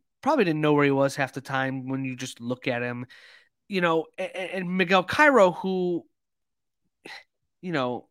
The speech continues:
was okay, right? Now you have a, you have a manager that cares about analytics and brought it up in the freaking, you know, meeting, but, you know, he, he knows that you can't just rely on it, but, but he's known for it, right? He's,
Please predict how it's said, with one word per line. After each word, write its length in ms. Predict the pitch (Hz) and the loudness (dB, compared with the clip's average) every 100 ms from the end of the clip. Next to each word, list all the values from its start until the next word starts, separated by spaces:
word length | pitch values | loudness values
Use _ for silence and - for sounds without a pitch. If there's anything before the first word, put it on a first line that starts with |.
| _ | _
was 200 | 170 147 - | -10 -10 0
okay, 560 | 170 269 165 113 233 - | 2 2 0 0 -2 -2
right? 300 | 156 151 233 - - - _ | 0 2 2 -4 -20 -20 _
Now 120 | 185 | 4
you 180 | 220 202 | 4 2
have 260 | 190 180 | 0 0
a, 420 | 151 139 131 117 85 _ _ _ | 0 0 -2 -6 -10 _ _ _
you 100 | 170 | -12
have 260 | 139 151 139 | -8 -6 -4
a 260 | 131 123 | -4 -6
manager 480 | 131 139 143 143 143 | -6 -6 -6 -4 -4
that 300 | 139 113 _ | -4 -6 _
cares 300 | - 147 160 | -8 -2 -2
about 200 | 139 123 | -2 -6
analytics 600 | 113 117 113 107 117 - | -6 -10 -12 -12 -10 -10
and 160 | 117 - | -10 0
brought 240 | 165 147 | 4 6
it 100 | 156 | 4
up 180 | 143 151 | 2 0
in 120 | 143 | -4
the 80 | 135 | -6
freaking, 500 | - - - 131 120 - - - - | -8 -12 -6 -6 -6 -12 -20 -20 -2
you 80 | 156 | 0
know, 200 | 131 127 | 0 -2
meeting, 500 | 131 170 165 143 143 | 0 2 2 0 -2
but, 120 | 143 - 139 | -6 -10 -12
you 120 | 170 | -6
know, 120 | 156 | -6
he, 260 | 135 175 - _ | -4 -8 -8 _
he 120 | 175 | 0
knows 240 | 175 160 | 2 2
that 120 | 156 | 0
you 80 | 147 | -4
can't 300 | - 160 143 | -6 -6 -4
just 320 | - 127 - | 0 2 2
rely 260 | 135 131 151 | 0 2 2
on 40 | 127 | 2
it, 60 | |
but, 120 | 120 - _ _ | -4 -12 _ _
but 100 | 139 | -4
he's 300 | 139 135 - - _ - | -2 -4 -6 -8 _ -12
known 420 | 151 170 170 156 | 0 2 4 0
for 380 | - - 202 127 | -6 2 2 2
it, 100 | - | -2
right? 260 | 117 131 143 | -2 -2 0
He's, 280 | 147 143 | -4 -6